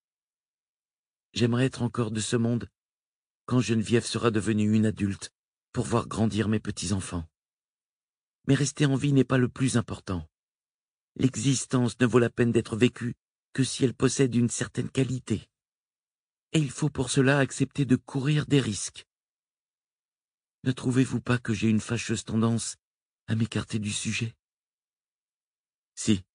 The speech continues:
mais j'apprécie énormément la tournure que prennent vos propos.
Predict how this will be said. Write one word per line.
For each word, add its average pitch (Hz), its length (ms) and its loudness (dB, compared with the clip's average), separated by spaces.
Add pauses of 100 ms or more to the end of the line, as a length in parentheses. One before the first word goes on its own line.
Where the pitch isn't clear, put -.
(920)
mais 95 100 0
j'apprécie 98 460 0
énormément 95 500 2
la 85 120 2
tournure 92 440 0
que 92 100 -4
prennent 85 300 -2
vos 82 120 -2
propos. 85 420 -6